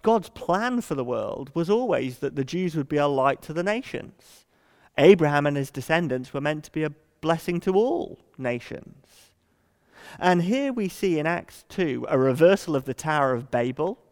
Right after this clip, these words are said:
uh, in Genesis eleven, but, but also just this idea that the Spirit has come and now enabled the message that God wants to give to the world to be heard and understood by people of all sorts of different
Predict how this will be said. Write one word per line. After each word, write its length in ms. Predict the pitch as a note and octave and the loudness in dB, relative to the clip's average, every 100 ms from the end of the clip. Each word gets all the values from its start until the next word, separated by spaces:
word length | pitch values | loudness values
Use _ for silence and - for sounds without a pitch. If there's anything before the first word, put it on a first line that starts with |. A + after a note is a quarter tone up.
| _ _ _ _ | _ _ _ _
uh, 220 | - G#2 - | -10 -8 -8
in 220 | - A#2 A#2 | -6 -8 -2
Genesis 440 | C3+ B2+ B2+ B2 | -2 -2 -6 -10
eleven, 420 | A#2 A#2+ B2+ B2 | -6 -4 -4 -6
but, 180 | C#3+ D3 | -6 -4
but 160 | E3 G#3 | -2 0
also 420 | C#4+ - C3+ B2+ - - - | -2 -2 -2 -2 -6 -20 -6
just 280 | - A#3 - | 0 0 0
this 180 | E3+ - | -2 0
idea 340 | D#3+ D#3+ G#3+ | 0 2 2
that 120 | D3+ | 2
the 80 | D#3 | -4
Spirit 420 | - - B3+ B3 | -8 -6 -2 -2
has 160 | D#3+ D#3 | -2 -4
come 300 | - A3 E3 | -4 -2 -2
and 120 | D3+ | 0
now 200 | F3 E3 | 2 2
enabled 1120 | E3 F3 G3 A#3+ C#4 - B2+ - - - - _ _ _ _ _ | 2 0 -2 0 -2 -2 -4 -6 -12 -18 -20 _ _ _ _ _
the 100 | D3+ | -4
message 520 | E3 G3+ G3+ F#3 D#3 | 0 0 -2 -6 -6
that 180 | D#3 C3+ | -6 -4
God 260 | F3 G3 F#3 | 0 -2 -2
wants 240 | D#3+ D3+ | -8 -8
to 140 | - C#3 | -14 -4
give 260 | G3 G3 | -2 -2
to 100 | - | -6
the 120 | D3 | -8
world 360 | B2+ B2+ A2+ B2 | -4 -4 -4 -8
to 100 | - | -10
be 140 | C#3 C3 | -10 -6
heard 420 | F#3+ G#3+ G#3 - | -4 -2 -2 -2
and 140 | C#3+ - | -6 -4
understood 540 | F3+ F3 - E3 C3+ | -4 -4 -6 -4 -4
by 140 | C3 C3 | -2 -4
people 360 | E3+ D#3+ D3 | -4 -6 -4
of 120 | C#3 - - - - | -6 -8 -20 -16 4
all 300 | G3 G#3+ G#3 | 6 6 4
sorts 360 | - E3+ - | -2 -4 -6
of 120 | D3 D3+ | -8 -8
different 420 | C#3+ C3+ B2+ | -6 -8 -10